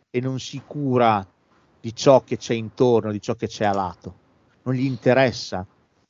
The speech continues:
perché è proiettata verso le vacanze, verso il futuro, verso il domani, verso il progresso.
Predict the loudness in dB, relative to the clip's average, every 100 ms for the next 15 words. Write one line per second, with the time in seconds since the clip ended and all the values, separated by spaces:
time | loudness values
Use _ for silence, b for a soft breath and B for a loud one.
0 | _ -4 -2 4 6 6 4 2 -2 -2
1 | 0 2 0 0 2 4 2 0 -2 -2
2 | -2 -2 -2 0 0 -2 -6 -2 -2 -2
3 | _ _ _ _ _ -6 -4 -8 -10 -10
4 | -6 -2 2 4 4 0 -4 -10 -4 -2
5 | -2 0 0 -2 -4 0 0 0 -4 -6
6 | -8 -8 -10 -14 -18